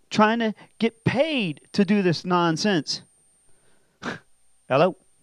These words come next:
That is what it is.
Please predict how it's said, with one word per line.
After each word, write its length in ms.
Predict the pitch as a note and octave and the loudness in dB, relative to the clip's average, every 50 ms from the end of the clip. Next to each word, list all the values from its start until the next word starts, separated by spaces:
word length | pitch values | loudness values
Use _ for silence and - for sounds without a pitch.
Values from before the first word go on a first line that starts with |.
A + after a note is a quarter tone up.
| _ _ _ _ _ _ _ _ _ _ _ - _ _ _ _ _ _ _ _ _ _ _ _ | _ _ _ _ _ _ _ _ _ _ _ -20 _ _ _ _ _ _ _ _ _ _ _ _
That 640 | B2+ A2+ G#2+ - D#3 F#3 G#3 F3 - - _ - - - - _ _ _ _ _ _ _ _ _ _ _ _ _ _ _ _ _ - _ _ _ _ _ _ _ _ _ _ _ - | -20 -18 -6 -2 0 0 0 -2 -4 -8 _ -20 -20 -20 -20 _ _ _ _ _ _ _ _ _ _ _ _ _ _ _ _ _ -20 _ _ _ _ _ _ _ _ _ _ _ -8
is 200 | - - - - | -8 -8 -6 -2
what 180 | D#3 D#3+ D3+ | 0 2 2
it 100 | C#3+ C#3 | 2 2
is. 380 | C3 A#2+ A2+ - - - - - | 2 2 0 0 -4 -10 -16 -16